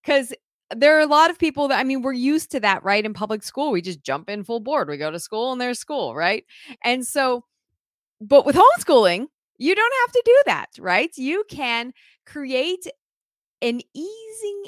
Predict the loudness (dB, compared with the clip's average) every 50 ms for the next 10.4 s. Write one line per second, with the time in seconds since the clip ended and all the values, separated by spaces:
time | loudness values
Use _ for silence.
0 | -16 -16 -14 -14 -14 -14 -14 -16 -16 -16 -18 -18 -20 -20 _ _ _ _ _ _
1 | _ _ _ _ _ _ -14 -12 -6 -2 0 0 0 0 -4 -8 -8 -8 -10 -12
2 | -16 _ _ _ _ _ -20 _ -6 -2 2 4 4 4 4 4 2 0 2 4
3 | 4 4 2 2 -2 -4 -4 -6 -8 -8 -6 -6 -4 -6 -6 -6 -4 -2 -2 -2
4 | -2 -6 -8 -8 -8 -10 -10 -12 -14 -16 -20 _ _ _ _ _ _ _ _ _
5 | -8 -8 -6 -6 -8 -10 -8 -6 -4 -4 -4 -4 -6 -8 -10 -12 _ _ _ _
6 | _ _ _ _ _ _ -12 -8 -6 -4 -4 -4 -4 -6 -8 -12 -12 -12 -12 -10
7 | -10 -8 -10 -10 -10 -12 -14 -12 -8 -6 -4 -4 -6 -6 -6 -6 -6 -4 -6 -6
8 | -8 -12 _ _ _ _ _ _ _ _ _ -14 -10 -6 -6 -4 -4 -4 -6 -6
9 | -6 -8 -6 -4 -4 -2 -2 -2 -4 -4 -4 -4 -4 -4 -6 -8 -10 -10 -10 -8
10 | -8 -8 -8 -8 -8 -8 -10 -10